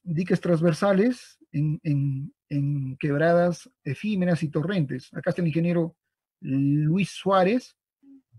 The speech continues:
en sus libros habla bastante de estos tipos de torrentes. Ya, acá vamos a ver, miren, la solución para este tipo de las quebradas efímeras. Este es un video educativo que está en internet.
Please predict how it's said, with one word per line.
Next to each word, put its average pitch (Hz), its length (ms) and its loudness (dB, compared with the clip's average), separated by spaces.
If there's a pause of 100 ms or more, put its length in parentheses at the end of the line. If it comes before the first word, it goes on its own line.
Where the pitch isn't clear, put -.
en 143 100 -2
sus 156 180 0
libros 180 320 6
habla 180 240 6
bastante 170 560 2
de 180 180 6
estos 147 240 0
tipos 165 300 2
de 151 80 2
torrentes. 139 720 -2 (1000)
Ya, - 240 0
acá 175 180 2
vamos 269 300 4
a 247 60 6
ver, 254 160 6
miren, 262 400 2 (1080)
la 190 120 6
solución 208 640 8 (600)
para 196 280 6
este 208 220 4
tipo 214 360 2
de 202 120 6
las 180 160 6
quebradas 196 500 4
efímeras. 160 600 2 (400)
Este 196 200 0
es 202 100 0
un 240 120 -2
video 247 400 6 (840)
educativo 185 800 4
que 233 80 2
está 220 440 2
en 214 80 2
internet. 208 600 4